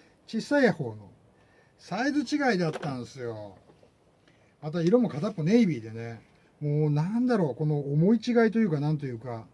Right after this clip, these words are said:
完全に、私やらかしました。でね。でですよ。普通は作り直してきます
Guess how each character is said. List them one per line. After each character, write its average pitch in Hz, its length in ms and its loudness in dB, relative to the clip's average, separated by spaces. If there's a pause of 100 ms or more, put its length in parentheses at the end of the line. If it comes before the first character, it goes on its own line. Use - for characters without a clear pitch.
(2750)
完 202 280 0
全 220 260 4
に、 208 280 2 (1500)
私 156 380 -8
や 156 100 2
ら 185 80 0
か 190 120 0
し 185 60 2
ま 180 120 2
し - 60 -4
た。 117 180 -10 (3000)
で 170 100 -2
ね。 233 240 0 (1300)
で 233 140 0
で 269 120 4
す 127 160 -10
よ。 104 140 -14 (720)
普 - 100 -20
通 147 160 -12
は 202 180 -4
作 - 200 -8
り 240 80 2
直 269 180 2
し - 60 -10
て 247 80 -8
き 214 100 -2
ま 165 100 0
す 135 120 -14